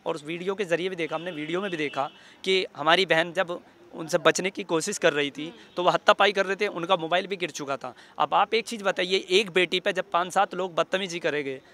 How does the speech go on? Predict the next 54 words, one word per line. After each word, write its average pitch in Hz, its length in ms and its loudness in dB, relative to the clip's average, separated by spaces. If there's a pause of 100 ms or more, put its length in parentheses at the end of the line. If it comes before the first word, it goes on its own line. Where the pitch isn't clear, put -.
(140)
उसके 165 220 -4
गिरवा 156 260 4
पे 185 120 8
हाथ 170 120 12
गिरेंगे, 151 440 -2 (280)
तो 185 60 -2
लड़की 180 360 0
कहीं 185 240 6
ना 202 100 0
कहीं 180 220 0
वो 185 300 -4
अपना 175 220 -2
बचाव 170 300 2
तो 202 100 -4
रखेगी। 208 400 -2 (360)
वो, 226 100 -4
वो 185 160 0
क्या 220 160 4
करती 185 240 -2
मजबूरी 175 400 -6
में, 147 120 -4
उसने 160 280 -6
भी 196 240 -4 (180)
हाथ 147 180 8 (480)
अपने 170 380 -2
सुरक्षा, - 460 -6
आत्मरक्षा 175 520 2
के 180 80 -4
लिए 180 100 -2
हाथ 185 220 4
अड़ाया, 190 260 4 (320)
तो 190 60 -2
उन्होंने 208 220 -2
अफवाह 190 320 2
फैलाई 202 340 0
कि 214 260 -8
निधि 175 240 -2
रत्न 180 240 -4
तो 254 140 -4
कॉलर 208 300 0
पकड़ 185 240 -4
के 180 120 -2
धक्का 143 280 0
दे 135 140 -6
दी। 139 160 -10
ऐसा 170 200 -6
कुछ 175 220 -10
नहीं 180 120 -6
था, 185 160 2
हमने 208 200 -6
वीडियो 165 340 -2
देखा 170 300 2
है 151 100 2
डीपली, 156 420 -6